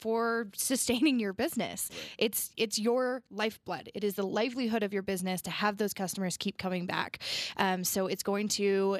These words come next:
Speaker 1: uh, allow them the opportunity to send you referrals, to increase revenue, and, um, to just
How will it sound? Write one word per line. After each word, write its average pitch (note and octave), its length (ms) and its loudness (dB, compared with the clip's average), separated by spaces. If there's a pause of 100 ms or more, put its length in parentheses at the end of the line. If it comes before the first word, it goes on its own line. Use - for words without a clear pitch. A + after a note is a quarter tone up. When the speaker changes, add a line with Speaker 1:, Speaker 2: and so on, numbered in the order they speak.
Speaker 1:
uh, - 40 -10 (200)
allow G#3 360 2
them A3 180 -2
the G3 120 0
opportunity F#3+ 640 0
to F#3 120 -4
send F3+ 240 0
you - 80 -4
referrals, C#4 640 0
to - 180 -2
increase F#3 460 -2
revenue, C4+ 560 2 (420)
and, F#3+ 640 2
um, F#3 220 0
to G3 140 -2 (160)
just A3 260 2